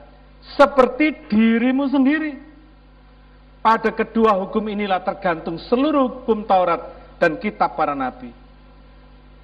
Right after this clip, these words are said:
Saudara, Tuhan mau kita mengasihi orang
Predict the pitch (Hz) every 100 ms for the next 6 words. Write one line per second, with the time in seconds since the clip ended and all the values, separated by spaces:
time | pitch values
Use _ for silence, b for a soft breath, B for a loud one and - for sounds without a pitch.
0 | - - - - 214 233 247 240 262 220
1 | 226 233 233 240 233 233 240 240 247 233
2 | 233 226 226 - - 226 226 208 208